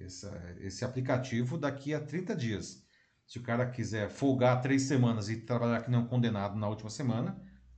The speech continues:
ele vai ter essa liberdade, desde que ele cumpra o prazo, né? A nova norma aí, não, é, também define algumas regras ao trabalhador, não? Ah, e isso é bem interessante também, uma coisa aí, eu acho que uma modernização, né, que já vinha antes e ficou maior aí com a,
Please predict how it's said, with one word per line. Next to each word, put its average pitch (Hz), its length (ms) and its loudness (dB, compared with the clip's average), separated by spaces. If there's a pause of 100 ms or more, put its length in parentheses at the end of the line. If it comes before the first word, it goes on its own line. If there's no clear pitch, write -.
(100)
ele 113 220 -2
vai 123 160 0
ter 131 80 -2
essa 127 180 0
liberdade, 127 480 0
desde 98 200 -4
que - 60 -10
ele 113 120 -6
cumpra 127 320 2
o - 40 -8
prazo, 95 440 0 (100)
né? 87 200 -8 (840)
A - 80 -4
nova 220 300 4
norma 120 480 6
aí, 120 140 2
não, 135 260 -2
é, 104 220 -2
também 143 260 -2
define 180 340 -4
algumas 175 380 -4
regras 104 500 -2
ao 95 260 -2
trabalhador, 104 640 -2
não? 117 220 -2 (340)
Ah, 92 300 -6
e 127 280 -4
isso - 140 -2
é 175 40 -2
bem 185 140 0
interessante 214 540 -2
também, 139 360 2
uma 101 520 -2
coisa 113 320 -4
aí, 107 160 -2
eu 113 80 -2
acho 107 180 -4
que 101 340 -6 (480)
uma 110 140 -2
modernização, 123 760 4
né, 104 300 -2
que 107 80 -8
já 110 140 0
vinha 123 300 0
antes 123 220 0
e 104 100 -6
ficou - 280 -10
maior 113 400 0
aí 110 140 -2
com 104 220 -6
a, 92 240 -4